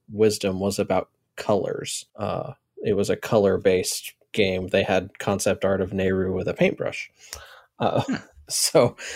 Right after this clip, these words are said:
Speaker 1: so it feels like what that game would have been probably just is, I don't know, twenty-five percent of each of the other games, but,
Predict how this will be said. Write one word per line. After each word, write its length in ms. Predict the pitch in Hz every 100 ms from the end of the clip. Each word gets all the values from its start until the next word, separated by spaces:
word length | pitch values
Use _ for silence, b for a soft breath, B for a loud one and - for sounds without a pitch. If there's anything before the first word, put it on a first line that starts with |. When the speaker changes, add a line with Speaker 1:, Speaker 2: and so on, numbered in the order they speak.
| B
Speaker 1:
so 200 | - 160
it 120 | 147
feels 240 | 190 202 170
like 320 | 151 143 -
what 220 | 131 143
that 140 | 143 135
game 200 | 143 135
would 120 | 123 127
have 160 | 120
been 240 | 120 113 107
probably 580 | - 127 117 110 110
just 300 | 101 104 -
is, 360 | 110 98 95 - b b _ _
I 80 | 107
don't 140 | 98
know, 220 | 90 101 -
twenty-five 460 | - 110 - 104
percent 300 | 107 101 113
of 80 | 104
each 180 | 104 -
of 80 | 104
the 80 | 101
other 200 | 104 98
games, 500 | 101 92 92 - - b b b _
but, 400 | 107 110 95 -